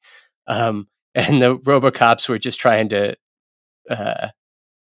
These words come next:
<laughs> they were just looking on, being like, "Is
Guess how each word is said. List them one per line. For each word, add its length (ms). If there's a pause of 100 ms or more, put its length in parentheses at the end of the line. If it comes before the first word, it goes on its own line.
(240)
<laughs> 540
they 100
were 200
just 320
looking 420
on, 320
being 240
like, 180
"Is 160